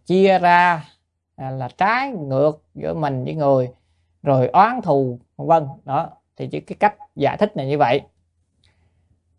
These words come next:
Chữ tưởng này là chính là suy nghĩ, nhưng là ý niệm. Đó, quý vị cái, hiểu cái chữ tưởng, hai chữ tưởng này thì đều như vậy.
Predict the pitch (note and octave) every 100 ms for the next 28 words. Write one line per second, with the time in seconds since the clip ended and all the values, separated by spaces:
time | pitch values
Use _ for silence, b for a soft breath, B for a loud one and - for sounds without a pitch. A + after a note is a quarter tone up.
0 | _ _ - F#3+ - C#3 F3+ C4+ F#3 D3
1 | D3 D3 G3 A3 D#3 F3+ E3+ C3+ D#3 B3+
2 | A#3+ _ D#3 D3+ - F#3 A3+ C3 D3 -
3 | _ _ _ _ _ _ D3 C#3+ D#3 -
4 | - D#3+ C3+ D#3 D#3 C#3+ D#3 C#3+ C#3+ C3+
5 | D3+ E3+ F3 F3 C#3+ C#3+ C3 F3 G#3+ _
6 | D3 C#3 D3+ D3 C3+ D#3 C3 A#2 C3+ C3
7 | B2 B2 B2 C3 B2